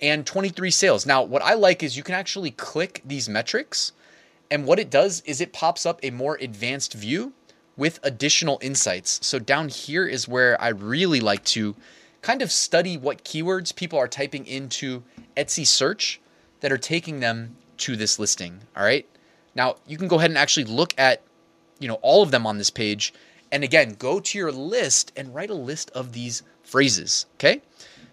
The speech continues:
Uh, retro Santa shirt, Christmas shirt retro, about Santa shirt, bougie Santa, champagne Christmas,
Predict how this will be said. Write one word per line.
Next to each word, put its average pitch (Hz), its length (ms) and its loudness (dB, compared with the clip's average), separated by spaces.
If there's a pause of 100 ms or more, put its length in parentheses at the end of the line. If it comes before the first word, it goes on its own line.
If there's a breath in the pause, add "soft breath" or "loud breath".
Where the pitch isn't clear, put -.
(140 loud breath)
Uh, 123 180 6
retro 151 380 8
Santa 107 300 2
shirt, - 320 -4
Christmas 170 400 0
shirt 165 240 2
retro, 104 520 4
about 143 400 4
Santa 104 320 2
shirt, 92 380 -2
bougie 156 400 2
Santa, 156 520 0
champagne 139 640 -4 (120)
Christmas, 107 480 0